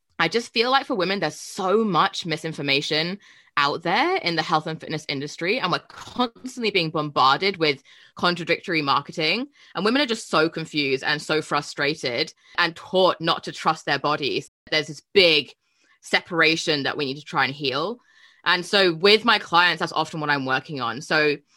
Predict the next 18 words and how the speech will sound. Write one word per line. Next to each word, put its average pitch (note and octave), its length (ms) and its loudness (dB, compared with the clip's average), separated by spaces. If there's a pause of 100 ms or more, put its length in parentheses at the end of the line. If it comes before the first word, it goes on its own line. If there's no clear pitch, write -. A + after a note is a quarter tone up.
(360)
I'm F3 140 2
working F3 320 2
on D#3 480 2
helping F3 480 0
women D#3+ 260 0
stop - 380 -2
feeling D#3 220 -2
so D#3 180 -2
lost D3 540 0
around D3 400 2
their C#3 160 -2
food D3+ 240 -6
and C3+ 100 -6
nutrition D3 640 -4
and E3 240 -2
really D4 260 0
learning F3 440 2
to D#3+ 420 2